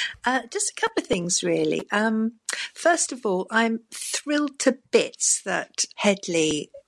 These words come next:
is going to be on a couple of Dum Dee Dums upcoming. I thought her portrayal of Kathy was marvellous, and particularly, um, in the aftermath of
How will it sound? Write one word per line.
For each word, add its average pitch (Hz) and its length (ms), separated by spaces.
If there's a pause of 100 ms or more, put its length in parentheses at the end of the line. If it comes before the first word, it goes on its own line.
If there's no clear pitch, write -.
is 160 340
going 160 260
to - 140
be 151 300
on 156 400
a 180 80
couple - 320
of - 100
Dum 160 160
Dee 139 120
Dums 143 500
upcoming. 151 640 (520)
I 214 220
thought 214 500 (720)
her 254 240
portrayal 214 500
of 190 120
Kathy 165 720 (640)
was 185 600 (160)
marvellous, 254 800 (120)
and 196 220
particularly, 196 680 (440)
um, 180 520
in 190 160
the 185 80
aftermath 175 760 (100)
of 170 480